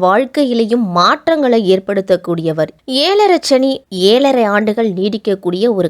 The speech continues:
காலகட்டம். ஏழரை சனி யாருக்கு ஏற்படுதோ அவர்களுக்கு வந்து மூன்று கட்டங்களா அது பிரிக்கப்படும். முதல் ரெண்டரை ஆண்டுகள் வந்து விரய சனியாவும், அடுத்த ரெண்டரை ஆண்டுகள் ஜென்ம சனியாவும், இறுதி ஆண்டு வந்து பாத சனியாவும்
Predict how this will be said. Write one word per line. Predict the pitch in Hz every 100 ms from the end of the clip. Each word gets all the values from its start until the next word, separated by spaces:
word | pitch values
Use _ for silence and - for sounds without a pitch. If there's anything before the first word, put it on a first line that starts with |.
| -
காலகட்டம். | 165 170 165 - 151 - - 165 175
ஏழரை | 202 233 233 -
சனி | 214 180 175
யாருக்கு | 185 233 262 247 185 185
ஏற்படுதோ | 196 - 190 185 240 214
அவர்களுக்கு | 180 175 165 -
வந்து | 175 202 220 190
மூன்று | 208 302 294 269
கட்டங்களா | 196 196 190 190 233 202
அது | 175 175
பிரிக்கப்படும். | 170 175 175 165 214 311 _ 254
முதல் | 285 302 392 277
ரெண்டரை | 240 247 269 247 220
ஆண்டுகள் | 240 226 220 220
வந்து | 208 240 190
விரய | 190 208 247 -
சனியாவும், | 196 185 180 180 214 - _ 180
அடுத்த | 196 285 - 320
ரெண்டரை | 262 226 214 202
ஆண்டுகள் | 208 202 208 180
ஜென்ம | 175 202 208
சனியாவும், | 196 180 175 175 233 - 170
இறுதி | 180 208 233 202
ஆண்டு | 185 180
வந்து | 175 240 -
பாத | 160 180 214 -
சனியாவும் | 185 175 165 180 196